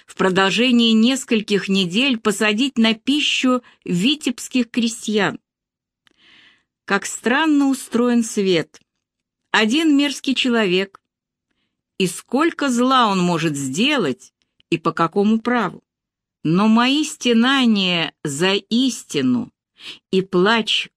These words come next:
о бедствиях рода человеческого кажутся не сильнее гласа, вопиющего в пустыне.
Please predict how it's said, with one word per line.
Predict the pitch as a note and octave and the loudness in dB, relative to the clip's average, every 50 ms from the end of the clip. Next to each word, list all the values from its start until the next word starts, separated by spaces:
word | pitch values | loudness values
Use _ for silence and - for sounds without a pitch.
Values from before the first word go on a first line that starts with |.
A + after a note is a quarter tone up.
| _ - | _ -2
о | F3 F3 | -2 0
бедствиях | D#3+ D3+ F#3 A3+ A3+ A3 - - - - E3 E3+ D#3+ D#3 - | 0 0 0 0 0 0 -4 -8 -6 -2 0 0 0 0 0
рода | E3+ F#3 A#3+ C#4+ C4 A#3 A3+ | 0 0 2 2 0 0 -2
человеческого | A3+ - F3+ D#3+ D#3+ D#3 C#3+ C3+ C3 - - - - - - - A2 A2+ G#2+ G#2 - _ _ _ _ _ _ _ _ _ _ _ _ _ _ _ _ - | -2 -2 -2 0 0 0 0 -2 -2 -4 -6 -8 -10 -12 -14 -12 -12 -12 -12 -14 -16 _ _ _ _ _ _ _ _ _ _ _ _ _ _ _ _ -4
кажутся | - D4+ E4 C#4+ D4 C#4+ - - - - B3+ B3+ B3 A#3+ G#3+ A3 - _ _ _ _ _ | -2 -2 0 0 -2 -4 -4 -6 -4 -2 0 0 0 0 -2 -6 -10 _ _ _ _ _
не | - E3+ F#3+ G#3+ A#3+ | 0 2 4 4 2
сильнее | A3 - - A3 G#3+ G#3+ A3 A#3 B3+ C#4+ D4 C4+ B3 G#3 F#3 | 2 0 0 0 2 4 4 4 4 2 2 2 0 0 -2
гласа, | D#3+ D#3 E3+ F3 G3+ B3 C4+ B3+ - - - A#3+ A#3 A3 G#3+ G#3+ _ _ _ _ _ | 0 0 2 2 2 2 0 -2 -6 -4 -2 -2 -2 -2 -2 -6 _ _ _ _ _
вопиющего | - D3 F3 F3+ F3+ - E3+ D#3+ D3 E3 E3+ E3+ - D3+ D3 D3 D3+ | -4 -2 -2 0 0 0 -2 0 0 0 0 0 0 -2 -2 -4 -6
в | D3+ - | -8 -8
пустыне. | - C#3+ - - - - - C#3 B2 A#2 A2 - | -10 -10 -10 -12 -12 -6 -4 -4 -2 -2 -4 -6